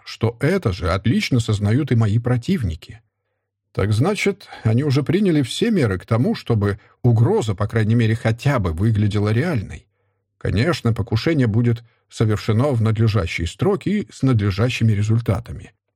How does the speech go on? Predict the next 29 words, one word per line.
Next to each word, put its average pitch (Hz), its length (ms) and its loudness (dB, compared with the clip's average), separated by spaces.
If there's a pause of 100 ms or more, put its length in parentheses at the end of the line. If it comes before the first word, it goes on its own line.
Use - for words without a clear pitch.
(260)
Негодяй 127 480 0
получит 160 480 -2
несколько 131 420 -2
шишек - 480 -2
на 160 100 0
лбу 151 260 0
или 208 160 2
синяк, 120 500 -2 (280)
преступник 180 560 2
будет 190 300 0
задержан 117 800 0
на 123 140 4
самом 123 400 2
месте 113 280 0
преступления. 117 840 -2 (720)
Да - 200 0
и 92 120 0
всего 180 280 0
вероятнее, 170 560 0
он 113 120 2
даже 131 200 2
бежать-то 143 480 0
не 95 140 -2
будет. - 520 -4
И 110 60 2
при 127 180 4
первых 120 400 0
же 92 120 -4
допросах 110 600 -2